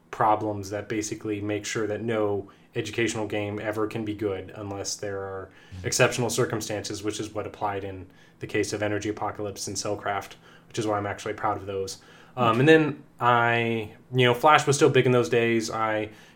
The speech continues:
Speaker 1: got a job working for, uh, some company on a Facebook game. Um, they, they were published by Ubisoft. It was the House M D, um, Facebook game.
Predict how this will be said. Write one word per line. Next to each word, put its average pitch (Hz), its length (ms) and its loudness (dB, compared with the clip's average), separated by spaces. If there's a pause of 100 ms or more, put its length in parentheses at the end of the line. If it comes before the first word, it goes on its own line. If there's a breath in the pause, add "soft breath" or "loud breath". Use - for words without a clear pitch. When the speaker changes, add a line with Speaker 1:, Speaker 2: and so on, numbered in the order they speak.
Speaker 1:
got 127 160 6
a 120 60 8
job 107 480 4
working 107 580 -4
for, 101 540 -4 (580 soft breath)
uh, 107 200 0
some 117 180 0
company 110 340 -2
on 104 200 -2
a 101 240 -4
Facebook 107 560 -6
game. 101 520 -8 (140)
Um, 98 480 -8 (380)
they, 101 340 -6 (260)
they 110 120 -4
were 107 80 -2
published 107 260 -6
by 107 140 -4
Ubisoft. 107 520 -4
It 113 40 -4
was 104 180 -2
the 107 100 -4
House 107 320 -2
M 104 200 -4
D, 101 340 -6 (480 loud breath)
um, 98 380 -6 (140)
Facebook 104 440 -6
game. 101 480 -8